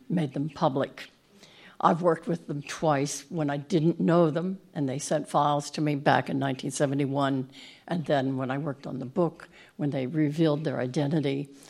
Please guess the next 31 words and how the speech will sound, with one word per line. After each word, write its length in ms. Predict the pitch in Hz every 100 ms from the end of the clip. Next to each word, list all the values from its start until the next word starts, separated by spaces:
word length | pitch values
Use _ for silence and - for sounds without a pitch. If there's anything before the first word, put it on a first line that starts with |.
| -
even 260 | - 160 151
though 160 | 151 147
the 160 | 147
F 160 | 156 -
B 160 | 151
I 280 | 160 151 143
had, 360 | 135 143 131 147 - - - _ _
at 160 | 156 -
that 240 | 151 -
time, 400 | - 175 151 147
the 100 | 143
largest 760 | 151 147 156 151 156 156 - - - - _
search 580 | - - 165 147 - -
that 160 | 156 -
they 160 | 143
had 160 | 139 143
ever 220 | 151 139
had 580 | 139 165 139 127 127 131 - - -
and 200 | 175 160
didn't 440 | 170 147 143 -
find 400 | 185 165 156 135
the 60 | 143
burglars. 720 | 156 139 135 143 127 143 - - - _
Uh, 300 | - 160 147 -
they 140 | 156
came 300 | - 165 151
out 180 | 143 143
in 300 | 135 131 131 -
two 140 | 160
thousand 320 | 147 139 151
fourteen. 720 | 131 175 147 - 165 139 131